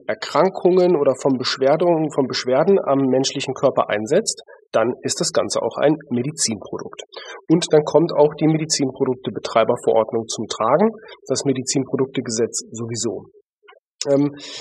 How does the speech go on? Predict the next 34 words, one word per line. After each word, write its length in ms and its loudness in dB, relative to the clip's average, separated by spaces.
das 160 -4
Ganze 440 4
führt 180 4
auch 140 -2
noch 160 -2
ein 80 -8
bisschen 380 -2
weiter, 400 -2
wenn 100 2
man 100 4
sich 140 -8
das 160 -8
genauer 340 4
anschaut, 460 -2
denn 160 2
diese 200 -6
Betreiberverordnung 800 2
schreibt 340 -2
verschiedene 440 -4
Sachen 240 -6
vor. 400 4
Da 120 -6
gehe 120 -10
ich 100 -6
auch 140 -6
gleich 260 0
im 100 -4
Näheren 320 4
noch 120 -4
ein 60 -10
bisschen 240 -6
drauf 260 -6
ein. 280 4
Ähm, 300 4